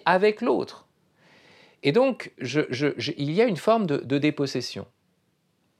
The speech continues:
Euh, c'est, c'est ça le, le, le, le, voilà, le paradoxe du mariage, c'est que c'est une union où chacun aussi, euh, devient lui-même en étant aussi,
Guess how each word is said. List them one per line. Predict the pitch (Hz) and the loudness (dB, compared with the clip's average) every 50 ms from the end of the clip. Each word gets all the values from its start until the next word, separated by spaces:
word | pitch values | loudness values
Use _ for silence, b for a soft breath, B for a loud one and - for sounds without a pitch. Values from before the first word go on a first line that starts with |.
| _ b b b b b b b b b b b b b b _ - - | _ b b b b b b b b b b b b b b _ -4 -2
Euh, | 123 117 117 110 107 107 104 107 - - | 2 4 4 6 6 6 4 2 2 -2
c'est, | - - - - | -4 -6 -8 -6
c'est | - - 113 | -4 -4 -2
ça | - - 151 139 | 0 2 2 4
le, | 120 98 95 90 | 4 2 2 2
le, | 95 95 95 90 87 | 0 -2 -4 -6 -6
le, | - - - 50 - | -8 -10 -12 -14 -14
le, | - - - - - - - - - - | -12 -12 -12 -12 -12 -16 -18 -20 -14 -2
voilà, | - 143 185 175 | 0 2 2 2
le | 117 95 | 0 0
paradoxe | 92 123 104 107 104 107 110 107 104 104 | 0 0 0 2 2 2 0 -2 -4 -8
du | 101 | -6
mariage, | 98 101 104 127 165 214 214 175 131 - | -6 -6 -4 -4 -4 -4 -2 -4 -4 -6
c'est | - - - | -8 -10 -10
que | - - | -10 -8
c'est | - 110 101 - | -10 -10 -10 -8
une | 110 104 | -10 -8
union | 104 104 104 123 160 226 269 277 - - | -8 -8 -6 -6 -6 -6 -6 -8 -8 -10
où | 104 | -10
chacun | 101 - - 113 110 - - 262 | -8 -6 -4 -6 -4 -4 -6 -6
aussi, | 269 - 110 - - - - 180 226 254 254 b b b b b b b - | -6 -6 -6 -6 -6 -6 -6 -6 -8 -8 -10 b b b b b b b -10
euh, | - 107 101 - | -6 -6 -6 -6
devient | - 101 101 127 120 113 131 123 117 | -6 -4 -4 -4 -2 -2 -2 -2 -2
lui-même | 113 107 117 143 190 233 247 254 - | -2 -4 -4 -4 -4 -4 -4 -8 -8
en | - 117 113 110 | -6 -6 -4 -4
étant | 107 104 - - 214 240 | -4 -6 -6 -6 -8 -6
aussi, | - - - - - 185 208 214 | -6 -8 -8 -8 -8 -8 -8 -10